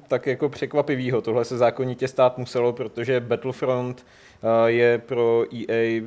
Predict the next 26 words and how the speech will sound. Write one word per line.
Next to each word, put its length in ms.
jako 260
velmi 320
významná 580
značka 640
a 180
i 100
když 220
třeba 380
to 100
vydání 500
úplně, 640
jako, 300
nedopadlo, 600
co 140
se 120
týče 260
kvality, 460
tak, 240
eh, 160
jak 160
oni 160
si 140
slibovali, 720
tak 200
ta 120
hra, 160